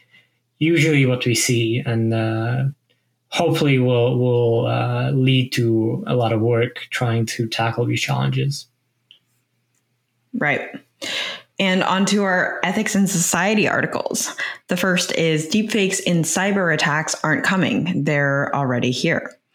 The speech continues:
Speaker 2: Uh, and so this is about, uh, you know, in March, uh, the F B I had released a report declaring that malicious actors, uh, will use synthetic content, so deepfakes,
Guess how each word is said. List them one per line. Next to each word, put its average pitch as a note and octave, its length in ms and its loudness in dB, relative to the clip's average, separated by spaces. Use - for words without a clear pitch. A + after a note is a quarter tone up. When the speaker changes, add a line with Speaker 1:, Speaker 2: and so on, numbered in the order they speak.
Speaker 2:
Uh, C#3+ 300 0
and C#3+ 280 2
so E3 140 0
this F3+ 240 2
is E3 200 2
about, D3 600 -2
uh, C3+ 640 0
you C#3+ 100 2
know, B2 120 2
in C#3+ 200 2
March, G3 560 2
uh, C#3 320 2
the C3 160 0
F D3 160 -2
B D3+ 100 2
I C#3 200 0
had C3+ 260 -2
released C#3+ 400 0
a C3+ 220 2
report G#3+ 560 0
declaring D#3 520 2
that C#3+ 280 0
malicious D#3+ 360 0
actors, D#3+ 720 0
uh, C#3 480 0
will F3 380 2
use D3+ 600 2
synthetic D3 600 -2
content, C#3 500 0
so E3 200 -2
deepfakes, - 640 -2